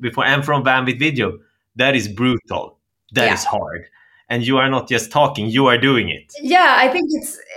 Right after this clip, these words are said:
Speaker 2: I mean, a leader, you know, leaders only talk, but, but the, the proof is in the pudding. So they need to start to act as more modern leaders. And when they use Mentimeter, they actually are acting and asking questions, taking in input instead,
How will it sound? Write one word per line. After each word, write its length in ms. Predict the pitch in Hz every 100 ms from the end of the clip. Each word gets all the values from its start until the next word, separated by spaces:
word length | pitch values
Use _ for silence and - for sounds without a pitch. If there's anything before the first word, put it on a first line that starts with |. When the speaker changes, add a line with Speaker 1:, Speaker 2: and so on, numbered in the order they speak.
| 147
Speaker 2:
I 100 | 254
mean, 180 | 294 277
a 80 | 269
leader, 580 | 269 320 349 226 196 202
you 160 | 226
know, 160 | 220 190
leaders 420 | 208 285 262 262
only 280 | 240 233 226
talk, 440 | 226 233 202 196 -
but, 360 | 220 220 -
but 180 | 202 208
the, 120 | 226
the 120 | 208 220
proof 280 | 269 254
is 120 | 240 226
in 100 | 202
the 80 |
pudding. 440 | 202 240 190 175 202
So 160 | 220
they 160 | 190 214
need 220 | 220 214
to 60 | 214
start 200 | - 196
to 120 | 202 - 208
act 380 | 208 - -
as 180 | - 175
more 120 | 196
modern 340 | 190 185 185 196
leaders. 420 | 240 - - 185
And 280 | 208 202 - _ -
when 220 | 220 233
they 60 | 233
use 240 | 262 294
Mentimeter, 560 | 220 208 208 202 196 190
they 120 | 208
actually 340 | 196 - 196
are 180 | 190 185 -
acting 600 | 208 196 - - 185 185
and 180 | 185 180 -
asking 420 | 208 202 - 190 175
questions, 380 | 175 185 175
taking 400 | - 226 202 190
in 120 | 180 185
input 360 | 175 170 170
instead, 460 | 180 170 185 175